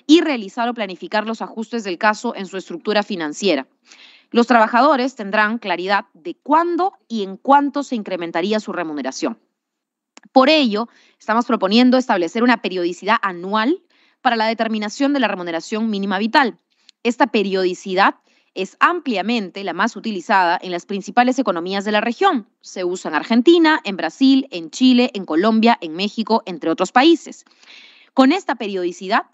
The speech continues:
se busca entonces que el poder adquisitivo de los trabajadores que perciben la remuneración mínima no se vea afectado por periodos muy largos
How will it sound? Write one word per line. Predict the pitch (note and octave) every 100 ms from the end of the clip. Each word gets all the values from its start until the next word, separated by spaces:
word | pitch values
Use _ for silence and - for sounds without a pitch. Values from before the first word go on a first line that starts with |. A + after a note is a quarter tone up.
| _
se | _ A#3
busca | G#3+ C#4 C#4+
entonces | B3 C4+ C#4 D4+
que | A#3
el |
poder | G3+ F3+ A#3+
adquisitivo | B3+ A3 G3+ G#3 C4 C#4
de | A3+
los | F3
trabajadores | - E3 D#3+ F3+ G#3+ F3 C#3
que | - G#3
perciben | F#3+ F3 - D#4+ C#4+ G3 B3+ _ _
la | D#3+
remuneración | D3+ D3+ D#3 D#3 G#3+ B3+
mínima | D#4+ D#4 D#4 D#4 - - -
no | C4+ E4+
se | E4
vea | C4+
afectado | D4 A#3 - A#3+ A#3+
por | A#3+
periodos | G#3 F3 F#3 G3+
muy | A#3+
largos | D4 E4 G#3+ D3+ -